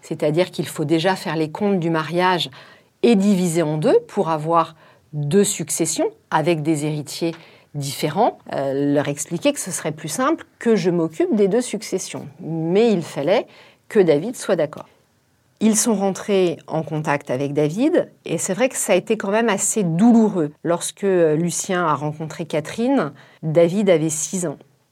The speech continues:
Et pour David, c'était un abandon. C'était peut-être trop difficile pour lui. Il n'a pas assisté aux obsèques et il n'a pas payé la facture des obsèques de son père.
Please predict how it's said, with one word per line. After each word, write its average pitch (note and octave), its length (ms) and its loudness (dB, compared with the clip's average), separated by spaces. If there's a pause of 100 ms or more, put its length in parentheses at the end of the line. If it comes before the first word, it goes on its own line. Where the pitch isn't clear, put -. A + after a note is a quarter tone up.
(120)
Et - 120 -4
pour F3 220 -2
David, E3 460 2
c'était F3 540 2
un D#3+ 400 0
abandon. D3+ 440 -4 (320)
C'était D#3 340 -6
peut-être D#3 340 -4
trop - 240 -2
difficile F3 500 -2
pour E3 240 -8
lui. F3+ 240 -4 (380)
Il F3+ 120 -4
n'a D3 100 -2
pas A3 120 4
assisté A3 400 0
aux E3+ 160 2
obsèques - 640 -6
et F#3 100 2
il E3+ 220 0
n'a D#3+ 120 -4
pas E3+ 360 -6
payé G3 400 2 (380)
la D3 120 -2
facture D3 680 -8
des D3 240 -2
obsèques D3+ 360 -6
de C#3+ 100 -6
son C#3 200 -8
père. - 300 -16